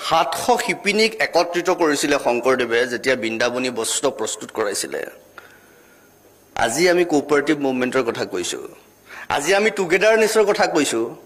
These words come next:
আৰু শংকৰদেৱে আজিৰ পৰা পাঁচশ বছৰ আগতে সাতশ মহিলাক একত্ৰিত কৰি যে এটা মুভমেণ্ট আৰম্ভ কৰিব লাগে,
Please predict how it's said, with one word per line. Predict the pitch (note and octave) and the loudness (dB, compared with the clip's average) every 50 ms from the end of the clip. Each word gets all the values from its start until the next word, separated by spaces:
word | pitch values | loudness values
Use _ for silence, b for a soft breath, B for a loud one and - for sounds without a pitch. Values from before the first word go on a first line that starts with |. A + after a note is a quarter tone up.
| - _ _ _ _ - | -20 _ _ _ _ -2
আৰু | - A#2+ - - | -2 -2 0 0
শংকৰদেৱে | B2 A#2 A#2+ A#2 C#3 C#3+ C#3 C#3 C3+ C3+ | -2 0 0 2 2 2 2 2 2 2
আজিৰ | B2 A#2 A#2 C3+ | 2 2 0 0
পৰা | B2 C3+ | -2 -2
পাঁচশ | - - G#2+ - - - - | 0 0 0 0 0 -2 -2
বছৰ | B2+ B2 A#2 B2 - C3 | -2 -2 -2 0 2 2
আগতে | A#2+ A#2 A#2 B2+ B2 C3 B2+ | 2 2 0 0 0 0 0
সাতশ | B2+ - - E3+ F#3 - - - - - - | 0 0 0 0 0 -2 -4 -8 -4 0 2
মহিলাক | A3+ G#3+ G3+ F3+ D3 B2 B2 C3+ D3+ D3+ D3+ D3+ C3+ - | 4 4 4 4 2 2 2 0 2 2 2 2 2 0
একত্ৰিত | B2 A#2 - C3 C3 C3 - C#3 C3 C3 | -4 -2 -2 -2 -2 -2 -4 -4 -2 -2
কৰি | B2 - B2 B2 A#2+ C3 D#3+ F#3+ G#3+ - B B B B B B B B B B B B B | -2 0 0 -2 0 0 -2 -2 -4 -8 B B B B B B B B B B B B B
যে | - C3+ C#3 | 0 0 2
এটা | C#3 D3 D3 | 4 4 2
মুভমেণ্ট | D3 C#3 A#2+ A#2+ A#2 A#2 A2+ A2+ D3 F#3 G3+ G3 - | 4 4 4 4 2 2 0 2 2 4 4 4 4
আৰম্ভ | E3+ - B2 B2+ B2+ C3 B2+ A#2+ B2+ A#2+ | 2 2 4 4 4 2 2 2 0 2
কৰিব | G#2+ A2+ A2+ A2+ G#2+ A#2 | 2 2 2 2 2 2
লাগে, | A2 G#2+ A2 A#2 A#2+ B2 D3 F3 | 2 2 2 2 2 2 2 0